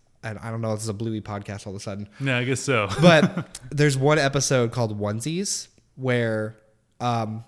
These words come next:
Speaker 1: their aunt comes and they haven't seen their aunt in years. And the reason that they haven't seen her is because it's painful for her to see her, her nieces, which are Bluey and Bingo, because she's infertile.
Speaker 2: Oh, wow.
Speaker 1: And she can't have her own kids. So
Speaker 2: That's heavy
Speaker 1: seeing
Speaker 2: stuff.
Speaker 1: them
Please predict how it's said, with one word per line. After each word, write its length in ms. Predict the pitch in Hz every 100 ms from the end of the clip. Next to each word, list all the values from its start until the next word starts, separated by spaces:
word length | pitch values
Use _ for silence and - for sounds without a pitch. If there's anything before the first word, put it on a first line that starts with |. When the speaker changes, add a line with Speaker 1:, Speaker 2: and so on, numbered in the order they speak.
| 135
Speaker 1:
their 240 | 123 123
aunt 400 | 143 147 127 - -
comes 400 | 123 87 90 -
and 120 | 123
they 40 |
haven't 240 | 123 135 135
seen 140 | 143
their 140 | 117 -
aunt 140 | 120
in 140 | 117 117
years. 540 | 131 107 78 - - -
And 80 | 117
the 60 |
reason 260 | 117 123 123
that 140 | 117
they 100 | 113
haven't 440 | 107 101 170 165 123
seen 260 | - 202
her 200 | 175 117
is 100 | 110 113
because 420 | 120 127 120 - _ _ _
it's 140 | 135 -
painful 440 | - 147 160 165
for 140 | 156 123
her 180 | 151 147
to 120 | 127
see 360 | - 131 131 147
her, 420 | 139 123 107 - -
her 100 | 120
nieces, 560 | 113 120 170 175 -
which 140 | 120 117
are 60 |
Bluey 280 | 107 120 120
and 80 | 113
Bingo, 320 | 120 143 151 - - _
because 220 | - - 143
she's 220 | - 131
infertile. 640 | 110 - - 123 90 71 - _ _ _ -
Speaker 2:
Oh, 640 | 101 110 123 135 139 123
wow. 180 | 95 98
Speaker 1:
And 80 | 117
she 120 | 127
can't 200 | 147 151
have 180 | 139 131
her 120 | 131 117
own 120 | 110
kids. 360 | - 170 110 -
So 180 | -
Speaker 2:
That's 140 | 143 120
heavy 120 | 120
Speaker 1:
seeing 140 | 190 180
Speaker 2:
stuff. 80 | 156
Speaker 1:
them 380 | 147 131 123